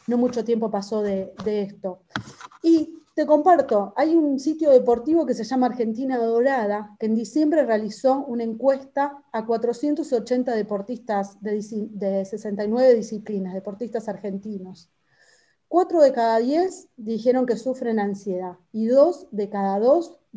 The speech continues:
eh, dos de cada diez depresión, ¿sí? Cuatro de cada diez ansiedad y dos de cada diez depresión.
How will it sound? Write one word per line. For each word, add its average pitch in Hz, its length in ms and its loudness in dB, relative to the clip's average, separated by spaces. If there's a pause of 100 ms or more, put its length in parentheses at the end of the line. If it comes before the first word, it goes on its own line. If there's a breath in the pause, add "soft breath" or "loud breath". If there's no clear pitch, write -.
(140)
eh, 208 300 -2 (680)
dos 262 220 4
de 302 120 0
cada 247 280 2
diez 294 420 0
depresión, 202 760 -4
¿sí? 269 500 -6 (140)
Cuatro 202 380 0
de 196 120 -2
cada 208 280 -2
diez 220 360 -2 (100)
ansiedad 220 640 -2 (160)
y 220 120 -4
dos 240 180 4
de 254 100 0
cada 202 240 -2
diez 214 220 -2
depresión. 185 840 -6